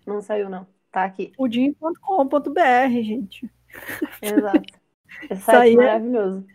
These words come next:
Speaker 2: <laughs> Dos, de-, nossa, dos primórdios da internet. É, o Marshall e a Bonnie também distribuíram panfletos e enviaram anúncios pra grupos na Califórnia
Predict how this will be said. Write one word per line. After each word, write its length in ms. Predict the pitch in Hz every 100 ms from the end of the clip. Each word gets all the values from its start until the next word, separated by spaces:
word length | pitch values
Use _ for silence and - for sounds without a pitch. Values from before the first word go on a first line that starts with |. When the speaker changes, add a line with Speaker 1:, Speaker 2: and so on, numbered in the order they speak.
| _ _
Speaker 2:
<laughs> 640 | - - - 277 240 - 247
Dos, 380 | 233 233 254 254 -
de-, 260 | 247 233 - -
nossa, 320 | 240 247 254
dos 160 | 220 -
primórdios 480 | 277 262 254 254
da 80 | 240
internet. 560 | 240 277 233 220 214 _ _ - - _ _ _ _ _ _ _ _ _ _ _ _ _ -
É, 320 | 247 247 -
o 80 | 285
Marshall 420 | 285 320 - 392
e 40 | 381
a 40 |
Bonnie 300 | 277 262 269
também 260 | 277 262 254
distribuíram 640 | 269 - 269 269 254 247
panfletos 720 | 269 339 - 247 226 - - -
e 60 | 254
enviaram 520 | 254 247 226 233 254
anúncios 460 | 277 247 247 277
pra 220 | - 262 254
grupos 360 | 220 226 233
na 140 | 220 233
Califórnia 720 | 262 294 - 247 240 240 311